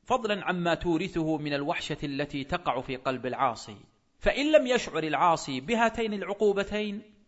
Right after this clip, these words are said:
فليبحث عن قلبه، فليس له قلب، ولا حول ولا قوة إلا بالله.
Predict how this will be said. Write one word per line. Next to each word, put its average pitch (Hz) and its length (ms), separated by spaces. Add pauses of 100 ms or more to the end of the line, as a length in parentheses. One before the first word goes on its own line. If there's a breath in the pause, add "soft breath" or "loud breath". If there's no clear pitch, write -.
(180)
فليبحث 170 640
عن 151 160
قلبه، 131 480 (500)
فليس 147 420
له 127 380
قلب، 117 520 (180)
ولا 123 240
حول 113 300
ولا 110 240
قوة 120 580
إلا 113 240
بالله. 120 360